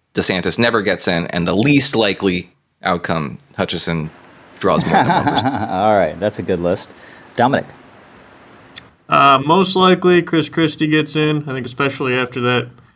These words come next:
Speaker 3: C N N town hall, he wants to get in there and bully the guy, and I'm here for it. Uh, Trump skips the debates, would be second. Uh, Nikki Haley drops out, third. Uh, Youngkin or Kemp gets in, fourth.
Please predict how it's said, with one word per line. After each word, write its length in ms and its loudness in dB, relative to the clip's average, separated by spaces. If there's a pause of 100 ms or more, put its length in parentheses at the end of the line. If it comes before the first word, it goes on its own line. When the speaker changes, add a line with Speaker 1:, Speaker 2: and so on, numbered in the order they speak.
(320)
Speaker 3:
C 180 -2
N 120 0
N 140 2
town 200 2
hall, 180 4
he 60 2
wants 240 2
to 60 -4
get 140 4
in 100 2
there 120 4
and 120 2
bully 200 4
the 80 2
guy, 240 2
and 100 2
I'm 120 0
here 160 -2
for 260 2
it. 120 -4 (320)
Uh, 520 6 (540)
Trump 400 2
skips 580 0
the 260 2
debates, 480 2
would 60 -4
be 80 0
second. 640 0 (960)
Uh, 600 6
Nikki 300 2
Haley 280 6
drops 440 2
out, 380 2
third. 540 0 (640)
Uh, 480 4
Youngkin 460 2
or 80 2
Kemp 380 2
gets 360 2
in, 240 4
fourth. 800 -2